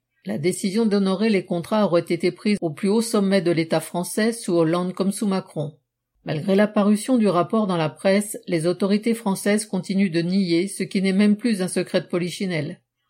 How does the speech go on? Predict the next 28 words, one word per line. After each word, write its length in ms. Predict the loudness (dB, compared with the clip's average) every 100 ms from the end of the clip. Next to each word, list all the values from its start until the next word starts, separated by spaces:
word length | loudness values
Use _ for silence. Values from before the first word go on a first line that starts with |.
| -10
Après 280 | -8 -2 0
la 120 | 2
ministre 460 | 2 0 0 0
des 220 | 0 2 2
Armées 340 | 2 4 4
en 80 | 2
janvier, 480 | 0 -2 0 0 0
c'est 200 | -2 0
Matignon 560 | 0 -2 0 2 4
lundi 280 | 2 0 -2
quinze 240 | 0 0 2
avril 480 | 0 2 0 -2 -4
qui 120 | -4
prétendait 560 | 2 2 4 4 4
encore 320 | 4 4 2 2
dans 200 | 0 -2
un 80 |
communiqué 800 | -2 -2 0 0 0 2 0 -2 _ -2
que 80 |
les 240 | 2 4 4
armes 220 | 4 4
françaises 640 | 4 0 0 0 0 0
sur 220 | -4 -4
place 360 | 0 0 0 0
n'avaient 280 | -2 0 0
qu'un 220 | 2 2
usage 360 | 2 4 2 2
défensif 760 | 0 0 -2 -4 -6 -8 -10